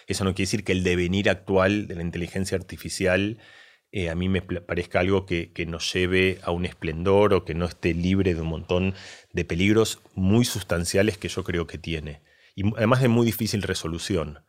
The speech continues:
O sea, peligros que sería como muy interesante decir, bueno, lo que tenemos es que te-, tomar conciencia o estar informados. Vos podés tener, <laughs> tomar conciencia, estar informado, igual no poder hacer nada porque ya es,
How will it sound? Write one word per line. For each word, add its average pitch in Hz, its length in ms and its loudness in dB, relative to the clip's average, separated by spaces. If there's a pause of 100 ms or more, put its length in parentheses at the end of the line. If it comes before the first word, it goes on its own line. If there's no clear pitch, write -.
(340)
O - 20 -20
sea, 82 160 -10
peligros 90 420 -4
que 87 260 -6 (180)
sería 101 260 4
como 101 200 4
muy 95 100 2
interesante 92 520 0
decir, 85 180 -6
bueno, 90 260 0
lo 80 80 -4
que 80 60 -6
tenemos 95 280 -2
es - 60 -12
que - 80 -14
te-, 82 160 -6
tomar 87 420 -4
conciencia 98 680 0
o - 20 -4
estar 87 160 -4
informados. 90 840 -2 (320)
Vos 92 80 -4
podés 90 160 -6
tener, 82 240 -4
<laughs> - 140 -14
tomar 110 160 -4
conciencia, 92 420 -2
estar - 160 -2
informado, 87 440 0
igual 87 340 2
no 92 120 2
poder 92 200 2
hacer 85 240 -6
nada 90 260 0
porque 80 260 -10
ya 85 220 -4
es, 87 180 -6